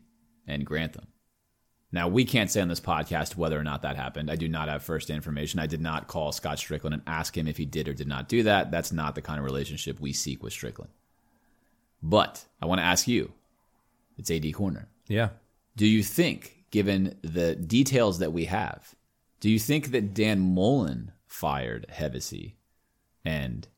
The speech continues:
Speaker 1: Grantham? And the reason I ask is, would that change your narrative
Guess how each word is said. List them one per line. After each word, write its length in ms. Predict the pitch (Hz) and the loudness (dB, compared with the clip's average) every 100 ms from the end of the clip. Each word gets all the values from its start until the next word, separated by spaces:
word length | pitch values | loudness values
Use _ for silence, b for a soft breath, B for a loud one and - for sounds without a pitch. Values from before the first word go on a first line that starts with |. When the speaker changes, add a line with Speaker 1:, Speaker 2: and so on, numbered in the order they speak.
| _ _ _ | _ _ _
Speaker 1:
Grantham? 420 | 78 64 - 58 - | -4 -4 -8 -14 -6
And 140 | 80 | -2
the 80 | 85 | 4
reason 260 | 101 101 87 | 4 4 2
I 120 | - | 2
ask 400 | 113 160 160 - | 2 4 4 2
is, 180 | 78 76 | -2 0
would 220 | 90 92 | 2 4
that 160 | 107 - | 2 2
change 440 | - 139 151 127 | -2 -2 0 0
your 140 | 131 131 | 0 0
narrative 800 | 127 143 160 90 50 - - | 0 2 2 2 -2 -10 -18